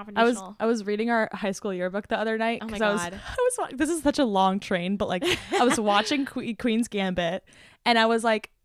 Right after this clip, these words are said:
Speaker 1: "Oh my God, they have chess clubs
Speaker 2: Yeah.
Speaker 1: in, like, Kentucky in the nineteen fifties."
Speaker 2: Huh.
Speaker 1: I was like, "Do they have chess clubs today?"
Speaker 2: Yeah, Zach and
Speaker 1: And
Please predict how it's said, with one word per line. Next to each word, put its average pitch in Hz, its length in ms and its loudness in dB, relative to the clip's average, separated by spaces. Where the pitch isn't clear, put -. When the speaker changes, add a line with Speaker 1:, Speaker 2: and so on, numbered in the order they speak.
Speaker 1:
"Oh 233 80 -2
my 330 160 2
God, 214 260 0
they 196 100 0
have 247 120 -2
chess - 440 -6
clubs - 500 -2
Speaker 2:
Yeah. 185 240 -2
Speaker 1:
in, 226 100 4
like, 208 180 0
Kentucky 220 520 -2
in 214 80 0
the 202 80 0
nineteen 185 560 -2
fifties." 302 540 -2
Speaker 2:
Huh. 214 180 -6
Speaker 1:
I 208 80 0
was 226 140 0
like, 233 180 -2
"Do - 80 -8
they 415 100 0
have 571 100 0
chess 349 240 2
clubs 330 320 2
today?" 226 440 -2
Speaker 2:
Yeah, 359 140 -2
Zach 240 200 -2
and - 100 -4
Speaker 1:
And - 20 -4